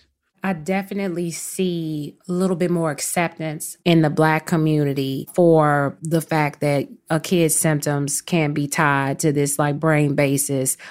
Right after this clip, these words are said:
that is not because the kid is just bad or acting out. But I think where we're still, like, on the border and on the fences around medication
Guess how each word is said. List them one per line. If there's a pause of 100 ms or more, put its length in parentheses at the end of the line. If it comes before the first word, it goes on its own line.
that
is
not
because
the
kid
is
just
bad
or
acting
out. (260)
But
I
think
where
we're
still,
like, (340)
on
the
border
and
on
the
fences
around
medication